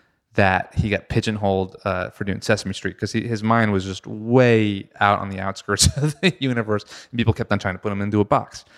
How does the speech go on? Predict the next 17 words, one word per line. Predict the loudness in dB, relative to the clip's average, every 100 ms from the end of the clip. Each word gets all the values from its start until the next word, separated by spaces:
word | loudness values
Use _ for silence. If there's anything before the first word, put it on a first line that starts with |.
| -20 _ _ 4
Disney | 6 6 0 -2 -4 -14 _ -6
just | -4 -4
was, | -10 -10 -14 -18 -12
you | -4 -4
know, | -4 -10 -20 -20 -20 -4
on | 0
the | 0 -2 _ _
brink | 4 4
of | 2 2
bankruptcy | 4 2 -2 -4 -6
his | -6
entire | 0 2 2
life. | 0 -4 -6
Like, | -14 -4
everything | -2 0 -2 -2 -4
he | -6
did, | -4 2 4 4 0